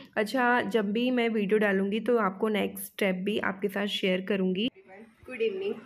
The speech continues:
Speaker 2: तो जी, मैंने अपने बालों का रिजल्ट दिखाया और काफ़ी अच्छे लग रहे हैं बाल, एकदम शाइनिंग कर रहे हैं।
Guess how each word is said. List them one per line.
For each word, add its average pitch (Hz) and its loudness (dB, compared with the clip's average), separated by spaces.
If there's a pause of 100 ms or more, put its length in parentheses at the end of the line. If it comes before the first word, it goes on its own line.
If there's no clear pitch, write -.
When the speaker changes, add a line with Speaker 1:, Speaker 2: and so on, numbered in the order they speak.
(400)
Speaker 2:
तो 269 -4
जी, 294 -4
मैंने 233 4
अपने 233 0
बालों 214 4
का 226 2
रिजल्ट 208 4
दिखाया 202 -2 (500)
और 208 2 (260)
काफ़ी 220 -2
अच्छे 220 0
लग 208 2
रहे 202 2
हैं 208 0
बाल, 202 2
एकदम 202 0
शाइनिंग 202 -2
कर 208 -2
रहे 202 -2
हैं। 220 -4